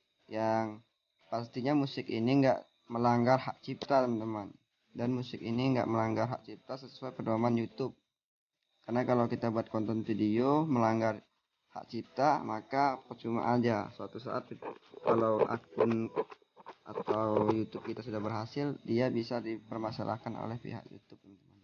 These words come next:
Jadi solusinya kita cari lagu yang bebas hak cipta, teman-teman. Oke, ini udah kita beri musik. Jadi sekarang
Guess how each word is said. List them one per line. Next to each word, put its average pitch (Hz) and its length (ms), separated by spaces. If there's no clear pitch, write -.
Jadi 110 160
solusinya 110 640
kita 113 160
cari 110 240
lagu 107 400
yang 147 240
bebas 123 480
hak - 240
cipta, 110 560
teman-teman. 98 320
Oke, 151 400
ini 110 240
udah 104 400
kita 107 240
beri 107 160
musik. 113 720
Jadi 165 400
sekarang 175 480